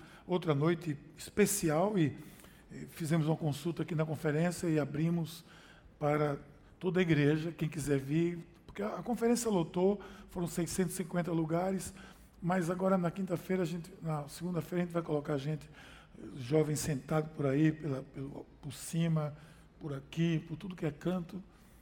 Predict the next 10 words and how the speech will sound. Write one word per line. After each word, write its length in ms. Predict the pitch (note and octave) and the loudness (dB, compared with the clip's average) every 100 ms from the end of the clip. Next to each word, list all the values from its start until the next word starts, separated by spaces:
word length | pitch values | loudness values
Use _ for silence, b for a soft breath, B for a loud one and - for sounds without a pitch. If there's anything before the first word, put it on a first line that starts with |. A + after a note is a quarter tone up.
| - | -10
pra 100 | D#3+ | -6
que 80 | D#3+ | -6
todo 260 | - G#3 F3+ | -2 -2 2
mundo, 220 | F3+ E3+ - - - | 0 -2 -6 -18 -6
quem 160 | - F#3+ | -2 0
quiser, 300 | F3 D3 E3+ | 0 0 0
possa 320 | - E3 D#3+ | 0 -2 -2
experimentar 560 | - - E3 D3+ C#3+ D3+ | -6 -2 0 -2 -2 -6
um 100 | C#3 | -6
pouco 340 | E3+ D#3 - | -4 -6 -6